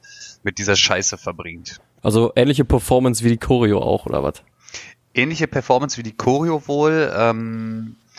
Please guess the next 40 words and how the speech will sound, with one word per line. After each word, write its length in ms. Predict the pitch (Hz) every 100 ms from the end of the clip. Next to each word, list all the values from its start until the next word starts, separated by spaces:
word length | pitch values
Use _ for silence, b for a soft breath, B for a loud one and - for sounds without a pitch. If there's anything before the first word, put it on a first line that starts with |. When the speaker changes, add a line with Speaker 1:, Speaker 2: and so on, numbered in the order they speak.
| B B -
Speaker 1:
ich 100 | 123
hab 60 |
mir 100 | 104
auch 60 | 110
nochmal 180 | 110 107
die 80 | 107
Zusammenfassung 640 | 104 104 127 143 - 127
reingetan. 1120 | 117 120 127 127 - 113 117 120 117 104 - _ _
Ja, 360 | - 78 90 87
war 140 | 95
nicht 160 | 123 -
viel. 400 | - 90 95 156 _ _ _ _
Also 300 | 104 101 98
klar, 260 | - 98
in 80 | 95
der 80 | 92
Zusammenfassung 480 | - 104 101 104 101
sieht 160 | 98
man 140 | 107 101
ja 80 | 95
eh 260 | 101 95
immer 200 | 113 120
weniger, 440 | 110 113 113 113 98
aber 240 | 95 90
auch 300 | 87 98 - B B B B B B B B B _
die, 560 | 104 107 107 104 101 101
ähm, 540 | 69 98 95 95 92 90
Meinung 500 | 92 92 110 123 117
und 140 | 101
den 160 | 104 101
Spielbericht, 640 | - 113 117 123 117 120 -
den 120 | 101
ich 120 | 107
da 140 | - 104
quasi 420 | - 104 101 104
im 100 | 95
Minutentakt 680 | 104 104 117 90 - 110 -
bekommen 420 | 107 - 104 107
hab, 300 | 107 110 _
ähm, 500 | 90 87 95 95 92